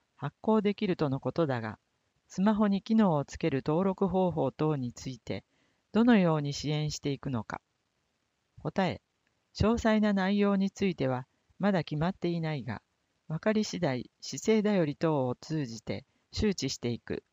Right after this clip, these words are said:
マイナンバーカードについての様々な支援が、補助金の対象になるのか、しっかりと注視しながら検討していきたい。委員会で審査した議案、請願。八尾市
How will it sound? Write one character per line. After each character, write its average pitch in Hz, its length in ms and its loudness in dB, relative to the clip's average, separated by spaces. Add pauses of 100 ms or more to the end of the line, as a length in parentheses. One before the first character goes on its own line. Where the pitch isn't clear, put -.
(720)
マ 170 140 0
イ 226 80 4
ナ 226 140 6
ン 214 80 2
バ 202 220 0
ー - 20 -20
カ 208 180 2
ー 185 40 4
ド 151 120 -2
に 135 140 -4
つ - 140 -4
い 156 120 -2
て 135 140 -4
の 117 200 -2 (200)
様 196 320 0
々 156 200 0
な 131 140 -2
支 165 180 -6
援 131 200 -2
が、 107 220 -6 (520)
補 175 120 -2
助 220 160 2
金 208 240 0
の 196 120 2
対 196 220 0
象 202 220 2
に 190 140 2
な 185 140 0
る 170 80 -2
の 123 140 -2
か、 117 280 -6
し - 200 -8
っ - 100 -8
か 226 140 0
り 190 100 0
と 123 260 0
注 214 200 2
視 143 180 -4
し - 160 -6
な 156 140 0
が 143 120 -4
ら 113 240 -6
検 180 300 -4
討 180 160 2
し - 60 -10
て 151 120 -4
い 143 80 -6
き - 120 -20
た 123 160 -2
い。 85 80 -8 (1300)
委 196 120 0
員 240 200 6
会 156 260 2
で 139 140 0
審 208 220 2
査 139 180 -2
し - 100 -8
た 110 280 -2
議 143 160 -4
案、 139 240 -4 (240)
請 156 260 -2
願。 131 300 -6 (1080)
八 180 100 0
尾 233 160 4
市 - 300 -2